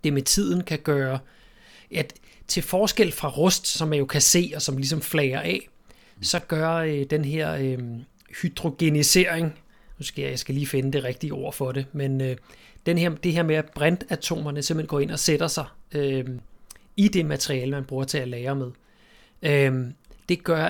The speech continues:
Speaker 1: at, øh, at, at for eksempel hvis det er metal, så bliver det sådan, øh, åh, et godt,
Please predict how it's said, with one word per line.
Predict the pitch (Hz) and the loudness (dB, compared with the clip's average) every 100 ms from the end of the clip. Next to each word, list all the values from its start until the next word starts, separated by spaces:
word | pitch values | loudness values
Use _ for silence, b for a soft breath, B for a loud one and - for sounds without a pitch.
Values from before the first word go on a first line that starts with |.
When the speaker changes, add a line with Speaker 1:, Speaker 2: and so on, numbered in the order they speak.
| - | 0
Speaker 1:
at, | 156 139 - 143 | -2 -2 -4 -2
øh, | 131 123 117 - _ - - - | -2 -4 -10 -14 _ -20 -20 -8
at, | 151 139 - - - - | -8 -8 -18 -18 -8 -6
at | 139 - - - | -6 -8 -14 -6
for | 147 | 2
eksempel | 202 190 | 2 4
hvis | 151 139 | 0 0
det | 139 | 0
er | |
metal, | 131 - - 190 - b b b | 0 0 -2 -4 -10 b b b
så | - - | -2 -2
bliver | - 156 160 | -2 -2 0
det | 151 147 | 2 2
sådan, | 160 147 151 147 | 0 -2 -4 -2
øh, | 135 127 113 _ b b b | -2 -4 -8 _ b b b
åh, | - 131 117 - | -2 0 0 -2
et | 135 - | -4 0
godt, | 160 | 0